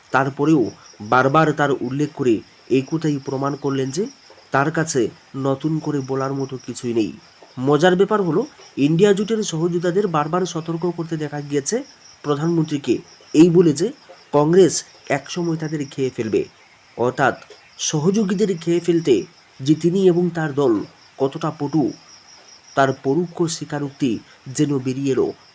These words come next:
প্রধানমন্ত্রীর বক্তব্যের মাধ্যমে। লোকসভায় রাষ্ট্রপতির অভিভাষণের উপর চর্চার সময়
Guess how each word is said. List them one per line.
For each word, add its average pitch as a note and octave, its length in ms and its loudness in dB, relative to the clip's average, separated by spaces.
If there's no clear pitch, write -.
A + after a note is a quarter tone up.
প্রধানমন্ত্রীর C3+ 580 -4
বক্তব্যের B2 480 -8
মাধ্যমে। A#2 400 -2
লোকসভায় D#3 640 -2
রাষ্ট্রপতির D#3+ 760 -6
অভিভাষণের D3 680 -6
উপর C3 280 2
চর্চার C#3+ 480 -6
সময় C#3+ 320 -6